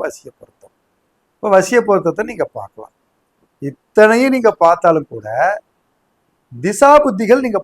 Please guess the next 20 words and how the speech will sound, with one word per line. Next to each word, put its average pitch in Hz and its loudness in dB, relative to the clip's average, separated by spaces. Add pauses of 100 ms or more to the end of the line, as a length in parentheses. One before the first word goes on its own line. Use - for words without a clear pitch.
பார்க்கணும். - -6 (1700)
அவங்களுக்கு 220 2
வரக்கூடிய 185 0
திசா 170 0
புத்தி 143 -8 (100)
என்ன, 123 -14 (1000)
இவங்களுக்கு 220 2
வரக்கூடிய 170 -2 (100)
திசா 160 0 (100)
புத்தி 135 -10 (100)
என்ன, 117 -12 (920)
இந்த 160 0 (120)
இருவருக்கும் 233 2
உள்ள 190 0 (120)
திசா 190 2
புத்தி 165 -2
நல்ல 156 0
திசையா 135 -8 (120)
கெட்ட 135 -6
திசையா, 123 -8